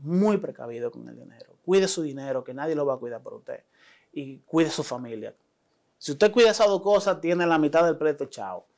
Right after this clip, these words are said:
Y si usted ve algo, lo que usted puede invertir, no lo entiende,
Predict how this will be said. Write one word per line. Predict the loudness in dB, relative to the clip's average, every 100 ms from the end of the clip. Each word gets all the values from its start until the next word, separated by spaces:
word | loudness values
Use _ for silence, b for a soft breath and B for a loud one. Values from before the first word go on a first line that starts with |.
| _ _ _ _ -4
Y | 0 2 2 0 -2 -6 -10 -16 _ _ _ _ _ _ _ _ _ _ _ _ _ _ _ -20 _
si | -14 -4 -4
usted | -2 -2 0
ve | 2 2
algo, | 2 2 2 0
lo | 0 -2
que | -2 -2 -4 _ _
usted | -4 -2
puede | 0 -2
invertir, | 0 0 0 -2 -2
no | 0
lo |
entiende, | -2 -4 -8 -10 -14